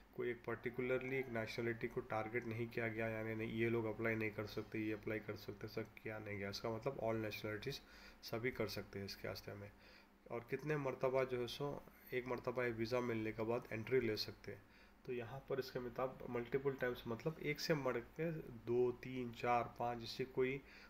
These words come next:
वो नहीं है। यानी आप एक मरतबा आपको visa मिल गया तो आप कई बार स-, सौ वक्त भी और आ और जा सकते हैं, लेकिन आपकी entry होने के बाद में ninety days जो है सो आप cross होना नहीं है। How many days,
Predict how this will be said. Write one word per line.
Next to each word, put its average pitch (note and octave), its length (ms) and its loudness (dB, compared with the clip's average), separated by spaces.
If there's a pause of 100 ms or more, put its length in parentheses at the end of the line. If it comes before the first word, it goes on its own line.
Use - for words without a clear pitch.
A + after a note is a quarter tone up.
(160)
वो C3 120 6
नहीं C#3 140 2
है। A2+ 120 0
यानी A2+ 260 2
आप A2 200 0
एक A#2+ 120 2
मरतबा A#2+ 380 2
आपको - 240 -2 (100)
visa A#2 220 4
मिल A#2+ 200 4
गया G#2+ 260 2 (380)
तो C3+ 60 -2
आप C3 240 2
कई C#3+ 220 4
बार A#2+ 200 2
स-, - 280 -4
सौ B2 280 4
वक्त A#2+ 240 0
भी C3 100 2
और A#2 420 2
आ A#2 160 6
और B2+ 260 4
जा A2 180 4
सकते A2 340 -2
हैं, A2+ 60 -2
लेकिन A2 320 -4
आपकी A#2+ 420 0 (400)
entry A#2 260 2
होने B2 300 2
के C3+ 140 4
बाद A2+ 260 2
में C3+ 120 2
ninety A#2+ 400 2
days C3+ 380 8
जो A#2 160 2
है A2+ 60 2
सो - 180 0
आप A2 220 2 (400)
cross B2 340 0
होना B2 220 -2
नहीं A#2+ 200 0
है। G2 200 -6 (4000)
How B2+ 220 0
many C#3 200 2
days, C3 260 4